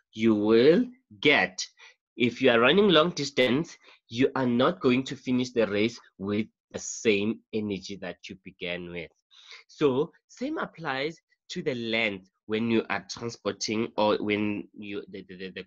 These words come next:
conductor is conducting the current. What happens is that electric charges need more energy.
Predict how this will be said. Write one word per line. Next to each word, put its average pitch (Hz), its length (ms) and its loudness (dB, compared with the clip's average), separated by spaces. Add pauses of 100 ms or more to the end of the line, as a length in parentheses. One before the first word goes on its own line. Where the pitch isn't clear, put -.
(100)
conductor 95 480 -14 (300)
is 98 120 -16
conducting 92 600 -16
the 95 100 -16 (200)
current. 92 260 -8 (400)
What 135 180 -4
happens 143 460 -10
is 101 140 -18
that 95 200 -6 (440)
electric 226 500 -6
charges 135 580 -6 (220)
need 165 500 -8
more 135 500 -4 (100)
energy. 131 640 0